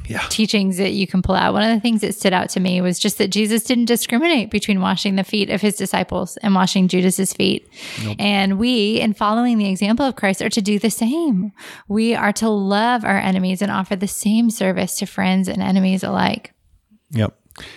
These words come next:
Speaker 1: And, and speaking of, um, being, uh, with, in, in fellowship with those who are enemies and friends, like, he's, he's breaking bread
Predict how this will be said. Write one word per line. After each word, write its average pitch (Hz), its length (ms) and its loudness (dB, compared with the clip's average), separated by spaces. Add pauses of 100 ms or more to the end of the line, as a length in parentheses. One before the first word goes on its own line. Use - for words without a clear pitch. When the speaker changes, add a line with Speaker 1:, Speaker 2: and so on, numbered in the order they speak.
(120)
Speaker 1:
And, 123 320 4
and 123 220 4
speaking 123 400 2
of, 113 280 -2 (120)
um, 104 520 -2 (200)
being, 107 600 -2
uh, 104 300 -12
with, 110 340 -2 (520)
in, 127 120 0
in 113 140 -2
fellowship 113 460 2
with - 100 -2
those 107 280 2
who 107 280 0 (360)
are 104 100 -2
enemies 107 400 2
and 92 100 -4
friends, 117 340 -2
like, - 140 -8
he's, - 260 0
he's - 200 -4
breaking 151 320 0
bread 113 380 -4